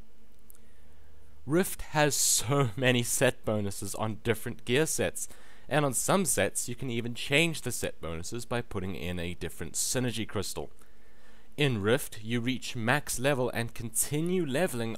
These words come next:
after that for planar attunement,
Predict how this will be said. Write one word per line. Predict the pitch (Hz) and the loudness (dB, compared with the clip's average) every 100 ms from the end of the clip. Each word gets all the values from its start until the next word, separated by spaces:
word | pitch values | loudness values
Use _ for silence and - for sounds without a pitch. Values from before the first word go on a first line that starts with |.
| - | 0
after | 139 170 - 113 | 2 2 0 0
that | 90 87 - | 2 2 -2
for | - | -6
planar | - - 98 95 87 90 | -6 -2 0 0 0 -2
attunement, | 90 - 160 147 - - | -2 -2 0 0 -2 -4